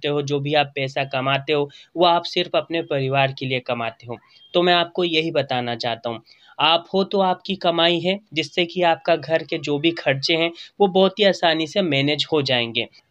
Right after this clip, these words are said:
लेकिन दो पल के लिए आज आप सोच के देखो, आज आप हो तो इन सभी खर्चों को बहुत ही आसानी से आपका परिवार मैनेज कर सकता है, क्योंकि आप इनकम कमा कर ला कर देते हो।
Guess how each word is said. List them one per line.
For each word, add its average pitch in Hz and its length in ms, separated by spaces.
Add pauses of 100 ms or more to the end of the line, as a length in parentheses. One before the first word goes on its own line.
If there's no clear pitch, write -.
(120)
लेकिन 151 340
दो 175 180
पल 180 200
के 190 180
लिए 190 200
आज 175 240
आप 175 120
सोच 165 340
के 165 140
देखो, 143 380 (220)
आज 160 280
आप 175 200 (100)
हो 185 100
तो 180 180
इन 185 140
सभी 175 340
खर्चों 175 380
को 170 120
बहुत 156 340
ही 180 60
आसानी 165 400
से 170 140
आपका 170 320
परिवार 160 480
मैनेज 151 420
कर 175 200
सकता 151 380
है, 165 120 (260)
क्योंकि 180 280
आप 196 220
इनकम 175 320
कमा 151 340
कर 160 180
ला 143 160
कर 131 220
देते 120 300
हो। 120 120